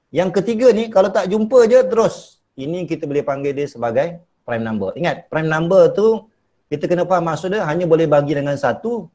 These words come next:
dan hanya boleh bahagi dengan nombor yang sama. Tu je dua cara je.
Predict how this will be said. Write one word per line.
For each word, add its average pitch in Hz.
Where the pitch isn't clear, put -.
dan 170
hanya 165
boleh 156
bahagi 151
dengan 151
nombor 170
yang 156
sama. 156
Tu 226
je 185
dua 196
cara 220
je. 127